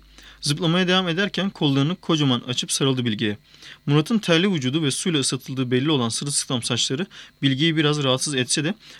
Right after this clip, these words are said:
bu ilginç kucaklaşmanın aniliği çok tuhaf gelse de Murat'ın tuhaf bakışları aklının pek de yerinde olmadığını gösterse de Bilge onun sarılmasına karşı koymadı. Kalbi göğüs kafesini dövercesine çarparken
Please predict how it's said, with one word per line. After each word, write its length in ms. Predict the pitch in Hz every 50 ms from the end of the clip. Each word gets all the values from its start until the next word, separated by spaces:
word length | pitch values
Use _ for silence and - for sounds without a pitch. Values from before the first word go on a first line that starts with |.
| - _
bu 140 | 151 160 185
ilginç 240 | 175 151 185 196 -
kucaklaşmanın 640 | - 147 131 135 131 147 135 127 - 131 135 156 160 -
aniliği 440 | 143 135 131 131 131 127 135 165
çok 200 | - - 170 147
tuhaf 260 | - 151 131 120 - -
gelse 320 | 139 123 120 - - 151
de 100 | 147 202 - - - - - - - - - -
Murat'ın 320 | 143 143 147 - 208 185
tuhaf 260 | - - 175 185 -
bakışları 500 | - 139 127 - - - 139 143 - -
aklının 400 | 135 131 - - 135 131 156 165 147 -
pek 180 | - 170 -
de 60 | - 143
yerinde 240 | 123 127 131 131
olmadığını 500 | 147 143 151 151 151 139 123 117 120 135
gösterse 540 | 131 120 117 - - - 123 120 - - 156
de 120 | 139 170 202 - - - - - - - _ -
Bilge 240 | - 139 135 165 180
onun 180 | 156 147 170
sarılmasına 500 | 180 - - 143 135 135 131 - 160 151
karşı 280 | - - 127 120 - -
koymadı. 460 | - 156 139 127 117 110 101 104 104 - _ _ _ _ _ _ _ _ _ _ _ _ _ _ _ _
Kalbi 380 | - 160 151 151 151 196 202
göğüs 220 | 147 143 151 190 -
kafesini 480 | - - 151 131 135 - 143 139 127
dövercesine 480 | 123 131 147 160 156 135 120 - 127 117
çarparken 580 | - - 131 123 117 - 151 139 - 170 196